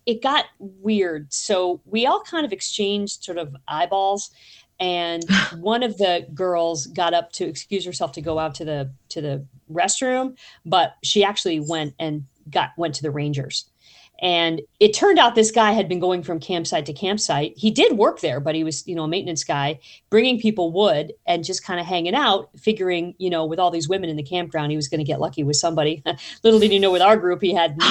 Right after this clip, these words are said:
Speaker 1: no chance of getting lucky with anybody in that group.
Speaker 2: <laughs>
Speaker 1: But, um, and, you know, the next thing you know, the ranger comes along and, and is like, "Okay," whatever his name was, "it's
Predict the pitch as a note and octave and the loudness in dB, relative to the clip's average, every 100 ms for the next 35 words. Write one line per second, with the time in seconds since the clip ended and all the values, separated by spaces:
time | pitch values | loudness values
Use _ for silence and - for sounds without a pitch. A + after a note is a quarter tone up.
0 | G3+ C#4 A3+ G#3 C4 C4+ F#3 B3+ A3+ G3 | 4 2 2 4 4 4 4 2 2 2
1 | A#3+ G#3 F3+ F#3+ D#4+ C#4+ - - - - | 2 2 2 4 4 4 0 -4 -2 0
2 | - G4 - - - G#4+ - B3 A3+ - | 2 2 2 -2 2 2 6 6 6 4
3 | B3 A3+ G#3+ G#3 _ _ _ _ _ - | 4 6 4 2 _ _ _ _ _ -20
4 | _ _ B3+ B3+ B3 - - A3 D#4+ C#4+ | _ _ 4 4 2 -8 -8 0 2 2
5 | - G#3+ B3 D4 - F4 D#4+ D#4+ G4+ B3 | 0 0 0 0 0 0 2 2 2 0
6 | B3+ G4 A4 C#4 A3 G#3 F#3 E3+ F3 F3 | -2 -2 -2 -2 -2 -2 -2 -4 -4 -4
7 | E3 - F3+ F3 F3 F#3 F3+ C#4+ F4 F4 | -8 -8 -8 -8 -6 -4 -2 0 0 2
8 | E4 E4 C4+ B3+ B3 A#3+ A3 A3+ A3 A3 | 2 2 0 -2 -2 -4 -2 -2 -2 -4
9 | G#3 - _ | -6 -10 _